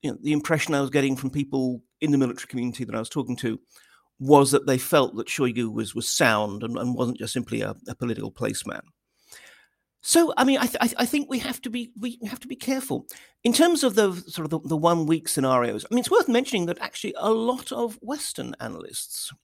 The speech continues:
are saying similar things. 'Cause really, it's a question of how you think the war would pan out. If we're just talking about the battlefield, although, you know,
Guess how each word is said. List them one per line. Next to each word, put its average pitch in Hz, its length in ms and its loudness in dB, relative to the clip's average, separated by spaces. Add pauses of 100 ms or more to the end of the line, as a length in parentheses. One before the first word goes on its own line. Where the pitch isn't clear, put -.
(120)
are 135 80 -4
saying 131 300 0
similar 131 340 -2
things. - 500 -8 (720)
'Cause 208 160 -2
really, 330 300 6 (120)
it's 208 160 2
a 208 40 0
question 208 440 -2
of 156 140 -2
how 254 340 -2
you 226 160 0
think 175 220 -6
the 151 80 -4
war 147 220 -2
would 135 160 -4
pan 110 200 -2
out. - 280 -10 (640)
If 190 100 -6
we're 202 260 -4
just - 180 0
talking 254 260 0
about 185 220 0
the 165 80 -4
battlefield, - 680 -4 (1040)
although, 190 800 4 (100)
you 165 80 -10
know, - 60 -12